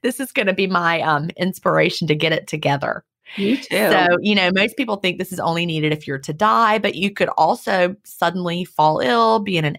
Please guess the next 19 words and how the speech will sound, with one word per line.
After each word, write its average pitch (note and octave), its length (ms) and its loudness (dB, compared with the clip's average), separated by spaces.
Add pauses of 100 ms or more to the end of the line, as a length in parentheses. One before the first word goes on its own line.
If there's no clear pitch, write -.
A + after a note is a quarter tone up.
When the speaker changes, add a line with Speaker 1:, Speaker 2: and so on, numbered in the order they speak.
(120)
Speaker 1:
accident, F3 640 0
unable D#3+ 300 0
to D3+ 80 0
communicate. E3 840 0 (600)
You F3 120 -4
know, D#3 60 2
your D3+ 140 2
household D#3+ 440 0
management G3 460 -2
still D#3+ 240 0
goes D3+ 260 0
on. A3+ 480 0 (600)
Your F#3+ 180 -4
kids, G3+ 680 0
your F3 220 0
pets, - 580 -4
your F3+ 120 0
insurance B3 640 -2
companies, - 720 -6